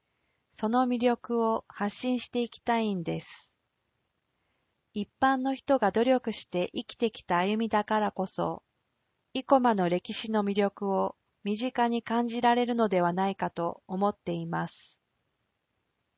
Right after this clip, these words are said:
小学生の時、父が買ってくれた歴史の本を読み、歴史が好きになった。高校の社会科教諭を目指し、広島大学に進学。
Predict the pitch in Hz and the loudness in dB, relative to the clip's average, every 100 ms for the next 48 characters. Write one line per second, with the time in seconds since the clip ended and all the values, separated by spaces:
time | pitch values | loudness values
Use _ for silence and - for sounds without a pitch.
0 | _ _ _ _ _ _ _ - 262 277 | _ _ _ _ _ _ _ 0 2 4
1 | 302 294 - 233 196 185 170 - 175 170 | 0 0 0 0 0 -4 -6 -6 -10 -10
2 | - _ - - 262 214 175 - 202 - | -12 _ -6 0 2 2 0 -4 -6 -4
3 | 196 196 190 185 185 226 - 247 247 233 | -4 -2 0 0 -2 -4 -6 0 2 4
4 | 254 226 185 185 180 165 - _ _ _ | 2 2 0 0 -2 -4 -8 _ _ _
5 | _ 190 196 247 254 240 226 - - 262 | _ -2 0 -4 0 2 2 0 -8 -4
6 | 233 180 175 _ 165 - _ _ _ _ | -2 -2 -4 _ -14 -14 _ _ _ _
7 | _ _ _ _ _ _ _ _ - 262 | _ _ _ _ _ _ _ _ 2 4
8 | 262 - 254 254 247 247 - - 269 269 | 4 4 2 4 2 0 -2 2 2 2
9 | 269 262 277 277 254 202 180 175 196 - | 0 0 2 4 4 2 0 0 -2 -2
10 | 165 165 - _ _ - 214 240 262 254 | -8 -10 -12 _ _ -2 0 0 2 2
11 | 254 262 254 214 - 165 160 - 175 170 | 4 4 4 2 -2 -4 -6 -6 -6 -4
12 | 165 - - | -6 -8 -18